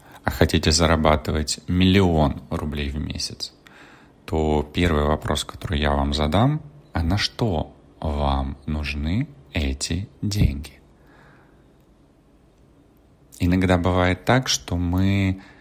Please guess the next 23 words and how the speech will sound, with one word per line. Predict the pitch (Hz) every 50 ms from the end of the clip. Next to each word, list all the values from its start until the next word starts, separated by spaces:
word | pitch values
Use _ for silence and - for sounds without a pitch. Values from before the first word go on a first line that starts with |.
| - - - - - -
считываем | - - - - 117 113 113 - 92 87 85 85 82 80 80 80 80
желания | 80 87 90 92 95 95 90 85 85 85 87
и | 87
мысли | 92 92 87 - - - 85
других | 85 90 95 92 101 123 151 175 - - -
или | - 87 85
сравниваем | - - - 92 95 92 87 85 85 82 80 80 80 82
себя | 80 - - 80 80 78
с | 80
другими, | 85 80 85 85 90 107 143 180 165 107
с | 82 80
более | 80 85 85 85 80 78 78 78 -
обеспеченными, | - - - - - - - 101 107 - - - - 95 90 85 82
богатыми | 80 78 87 82 85 92 98 104 - - 98 90
людьми, | 85 87 87 85 85 85 87 85 82 82 - - - - - - - - - - -
и | -
говорим: | 101 104 104 98 92
«Я | 87 90 87
тоже | - - - 127 143 139 131 127
хочу | 104 - - 90 - - - - - 117 120 120 117 - - - - - - - _ _ - -
такую | - - - - 107 92
сумму | - - - 92 90 90 90
денег». | 90 82 82 76 73 71 65 - -